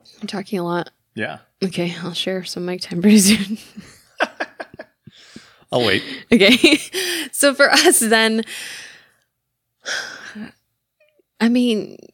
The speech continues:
Speaker 1: could you talk a little bit about, like, pandemic life, not just in general,
Speaker 2: Ugh.
Speaker 1: not in general, <laughs>
Speaker 2: It's a can of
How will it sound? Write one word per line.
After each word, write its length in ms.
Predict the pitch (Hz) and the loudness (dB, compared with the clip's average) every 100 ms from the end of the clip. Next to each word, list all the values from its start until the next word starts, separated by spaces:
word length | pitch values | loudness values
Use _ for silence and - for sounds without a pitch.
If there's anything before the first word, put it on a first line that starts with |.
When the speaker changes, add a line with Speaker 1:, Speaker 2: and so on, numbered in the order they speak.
| _ - | _ 2
Speaker 1:
could 100 | 247 | 4
you 100 | 247 | 6
talk 280 | 262 277 | 4 4
a 40 | 277 | 2
little 200 | 247 220 | 4 4
bit 180 | 196 - | 2 2
about, 300 | 175 170 175 | 0 -2 -2
like, 220 | 165 - | -4 -4
pandemic 520 | 165 165 165 170 - | -6 -4 -2 -2 -4
life, 480 | 170 170 165 - - | -6 -6 -6 -10 -8
not 220 | 160 160 | -2 0
just 240 | - 170 - | 2 2 2
in 100 | 175 | 0
general, 220 | 170 160 | 0 2
Speaker 2:
Ugh. 320 | 160 151 - | 4 4 4
Speaker 1:
not 180 | 196 196 | 4 6
in 140 | 208 | 6
general, 500 | 214 208 190 185 175 | 6 6 4 4 4
<laughs> 20 | 214 | 4
Speaker 2:
It's 500 | 240 226 269 269 - | 2 4 2 2 -2
a 20 | |
can 200 | - | 2
of 40 | 147 | 4